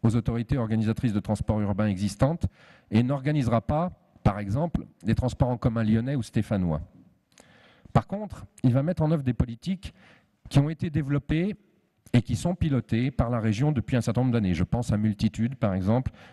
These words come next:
ou les tarifications multimodales que nous avons déjà mises en œuvre avec nos partenaires. La gouvernance de ce syndicat doit donc évoluer vers une représentation plus équilibrée des autorités organisatrices de transport et surtout plus stable pour permettre à certaines autorités de nous rejoindre,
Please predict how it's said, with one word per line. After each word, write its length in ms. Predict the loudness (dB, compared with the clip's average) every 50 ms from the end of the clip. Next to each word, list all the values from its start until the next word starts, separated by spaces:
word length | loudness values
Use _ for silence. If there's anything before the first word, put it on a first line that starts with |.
| -2 2
ou 260 | 2 2 2 0 -6 -12 _ _ 0
les 140 | 2 2
tarifications 580 | 2 0 -2 -2 -4 -8 -6 -4 -4 -2 0 0
multimodales 520 | 0 2 2 2 2 2 2 2 0 0
que 100 | 0 -2
nous 160 | -2 -2 -4 -6
avons 160 | -6 -4 -4
déjà 220 | -2 0 2 2
mises 160 | 2 2 2
en 100 | 2 2
œuvre 160 | 2 2 2 2
avec 160 | 0 0 0
nos 80 | 0
partenaires. 520 | 0 0 -2 -2 -2 -2 -2 -2 -4 -4 -6 -10 -14 -20 -20 -20 -20 -20 -20 -20 -20 _ _ _ _ _
La 100 | 2 2
gouvernance 480 | 4 2 0 -2 -2 -2 -2 -2 0 0
de 80 | 0 0
ce 140 | 0 0 0
syndicat 500 | 0 0 0 0 0 0 2 2 2 2
doit 160 | 2 2 4
donc 240 | 4 2 2 0 -4
évoluer 360 | -4 -2 0 0 2 2 2
vers 160 | 2 2 2
une 120 | 2 2 2
représentation 600 | 2 2 2 2 2 0 0 0 0 0 -2 -4
plus 340 | -2 2 2 4 4 4
équilibrée 520 | 2 0 0 0 0 0 2 2 0 0 2
des 160 | 0 0 0
autorités 360 | 0 -2 0 -2 0 0 -2
organisatrices 640 | -2 0 0 0 0 0 0 -2 -2 -2 -2 -2 -4
de 220 | -6 -4 -2 -2 -2
transport 460 | -2 -2 -4 -2 -2 -2 -2 -2 -4 -6 -12 -20 -20 -20 -10 _ 2
et 100 | 2 2
surtout 340 | 2 2 -2 -4 -2 0
plus 180 | 0 2 0 0
stable 520 | 0 0 -2 -2 -2 -2 -4 -6 -8 -8 -12 _ -20 -20 -20 _ -6 -2
pour 160 | -2 -2 -2
permettre 540 | -4 -10 -10 -8 -6 -6 -6 -8 -8 -12 -16 -16 _ _ _ _ _ _ _ _ _ _ _ _
à 100 | 0 0
certaines 480 | 0 0 -2 -2 0 0 2 2 2 0
autorités 440 | 0 0 0 0 0 0 0 0 0
de 100 | 0 0
nous 120 | 0 0
rejoindre, 460 | 0 0 0 0 0 0 0 0 -2